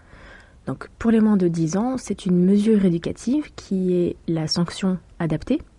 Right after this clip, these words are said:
Donc euh, ça peut être une réparation, ça peut être une liberté surveillée. De dix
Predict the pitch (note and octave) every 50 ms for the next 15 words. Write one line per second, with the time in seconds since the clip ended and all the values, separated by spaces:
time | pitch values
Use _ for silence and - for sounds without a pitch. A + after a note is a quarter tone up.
0 | _ - _ _ - - - F#3+ E3+ D#3+ D#3+ D#3 - E3 D#3 D3+ D3 D3 D3 -
1 | - D#3 E3 D#3 - - E3+ D#3 D#3+ D#3+ E3 D#3 E3 D3+ D3+ D#3 D#3 - - G3+
2 | A3 A#3+ B3+ B3+ B3 - F3 E3 D#3+ - - F#3+ F3+ F3 E3+ E3+ E3 - - G3
3 | F#3 - - E3+ D#3+ D#3 D3 E3 A#3+ D4 - - _ - - - - - - -
4 | - - - F3 E3+ F#3 F3+ F3+ F3 E3+ G3+ G#3+ G#3 - -